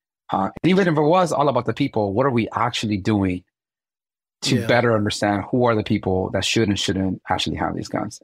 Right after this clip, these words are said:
Speaker 1: And that's the part, like, I, I, I don't know, man. I don't, I'm at a loss, and it's, it's super sad because I think about the, the, the families that were impacted by this, the age. I have a daughter that is very close to that age. Uh, and it's, you know, you can't even fathom,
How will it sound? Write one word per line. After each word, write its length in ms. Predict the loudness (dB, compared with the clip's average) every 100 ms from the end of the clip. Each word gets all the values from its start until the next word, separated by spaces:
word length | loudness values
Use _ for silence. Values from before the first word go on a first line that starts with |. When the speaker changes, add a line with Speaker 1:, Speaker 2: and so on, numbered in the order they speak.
| -2
Speaker 1:
And 120 | 2
that's 200 | 2 0
the 60 |
part, 220 | 0 2 2
like, 180 | 0
I, 60 | 0 0
I, 60 |
I 200 | 0 2
don't 100 | 2
know, 100 | 2
man. 180 | 2 4
I 60 | 4
don't, 220 | 2 0 -4 _ -20 -20 -4
I'm 140 | 0 2
at 80 |
a 40 | 4
loss, 420 | 4 4 2 0
and 440 | -2 0 0 -2 -2
it's, 240 | -6 -6 -6
it's 160 | -4
super 200 | -2 -2
sad 300 | 0 2 2 0
because 320 | 0 0 0
I 60 | -2
think 160 | -2
about 220 | 0 -2
the, 80 | -4 -12 -4
the, 220 | -2 -2
the 120 | -6
families 460 | -2 0 0 -2 -4
that 120 | -4
were 120 | -2
impacted 360 | 0 0 -2 -2
by 140 | -2
this, 220 | -2 -8
the 100 | -6 -2
age. 240 | 0 2 0
I 40 |
have 80 | 0
a 40 |
daughter 300 | 2 2 2
that 100 | 0
is 100 | 0
very 160 | 0 0
close 260 | 0 -2
to 40 | -2
that 240 | -2 -2
age. 320 | 0 -2 -4 -12 _ _ _ _ _
Uh, 500 | 0 2 2 2 0 0
and 180 | 0 2
it's, 340 | 2 0 -4 -2
you 160 | 0
know, 100 | 2
you 80 | 2
can't 160 | 2 0
even 120 | 2
fathom, 540 | 2 2 2 0 -2